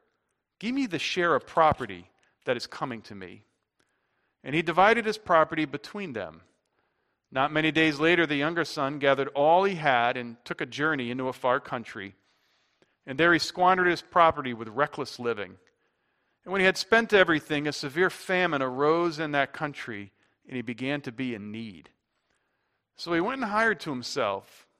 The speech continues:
out to one of the citizens of that country, who sent him to the fields to feed the pigs. And he was longing to be fed with the pods that the pigs ate, but no one gave him anything. But when he came to himself, he said,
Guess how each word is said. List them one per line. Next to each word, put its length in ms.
out 280
to 100
one 180
of 60
the 80
citizens 600
of 120
that 200
country, 520
who 100
sent 380
him 80
to 100
the 120
fields 420
to 80
feed 280
the 60
pigs. 600
And 80
he 60
was 180
longing 320
to 100
be 140
fed 260
with 120
the 80
pods 560
that 160
the 80
pigs 360
ate, 300
but 220
no 160
one 180
gave 220
him 120
anything. 500
But 120
when 80
he 80
came 260
to 100
himself, 540
he 140
said, 400